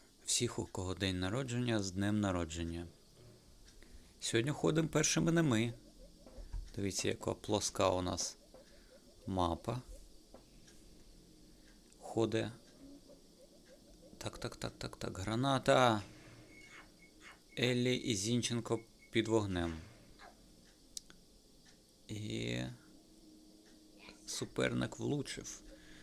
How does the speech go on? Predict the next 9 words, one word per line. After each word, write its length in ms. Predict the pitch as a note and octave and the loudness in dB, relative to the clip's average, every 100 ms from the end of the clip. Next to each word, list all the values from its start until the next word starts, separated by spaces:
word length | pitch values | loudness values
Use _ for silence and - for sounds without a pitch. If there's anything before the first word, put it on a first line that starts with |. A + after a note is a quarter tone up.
| - - - - - - - - - - - - | -20 -20 -20 -20 -18 -18 -18 -18 -18 -20 -20 -10
Натяк, 500 | A#2 C3 D3+ C#3 A2 | -2 2 2 2 0
натячек. 640 | A2 A2+ G2+ F#2+ - - - - - - | 2 2 2 0 -2 -2 -6 -6 -8 -6
Натяк, 440 | G#2 G#2+ A2+ A2+ A2+ | -2 -2 -2 -6 -4
натячек. 680 | G#2 F2+ F2 - - - - - - - - - - - - - - - - - - - - - - - - - - - - | -4 -6 -6 -6 -6 -10 -14 -16 -18 -20 -20 -20 -20 -20 -20 -20 -20 -20 -20 -20 -18 -18 -20 -20 -20 -20 -20 -20 -20 -20 -4
А 120 | - A2 | 0 2
чи 180 | - | 4
докинеш 480 | C#3+ D3+ F3 D#3 G#2+ | 4 4 4 4 4
ти 120 | - | 2
червоненьку? 840 | G#2 A2+ G2+ G2+ F#2+ F2+ - - | 0 2 4 4 4 2 0 -4